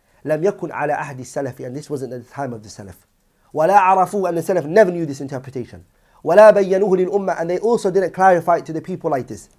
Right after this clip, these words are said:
فإن هذا يتضمن. Because if you do this, it necessitates and it means أنهم جهلوا الحق, that the Salaf were ignorant about the truth.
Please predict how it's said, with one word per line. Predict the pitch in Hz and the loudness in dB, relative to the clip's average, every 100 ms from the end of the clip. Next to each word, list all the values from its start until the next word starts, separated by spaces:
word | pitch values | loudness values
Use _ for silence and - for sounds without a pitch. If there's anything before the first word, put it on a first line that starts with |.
| _ _ _ 147 | _ _ _ -6
فإن | 180 190 | -2 0
هذا | 170 180 165 151 | 2 2 2 -2
يتضمن. | - 139 127 135 113 - - - | -4 -6 -4 -6 -6 -12 -20 -10
Because | 139 165 | -6 -4
if | 233 | -2
you | 254 | -4
do | 165 254 202 | -2 -2 0
this, | 180 - - _ _ - | -2 -4 -20 _ _ -12
it | 165 | -8
necessitates | 170 165 240 247 185 165 151 170 | -4 0 2 2 0 -4 -6 -4
and | 165 | -4
it | 165 | -2
means | 233 214 202 - - - | 0 0 -2 -8 -14 -4
أنهم | 160 196 165 | 0 0 0
جهلوا | 143 170 156 139 | -2 -2 -4 -6
الحق, | - - 165 139 | -6 -6 -6 -6
that | 139 | -10
the | |
Salaf | 131 202 190 - | 0 2 2 0
were | 160 | -6
ignorant | 190 160 151 139 | -4 -2 -4 -2
about | 139 131 | -4 -4
the | |
truth. | - 120 95 | -10 -12 -14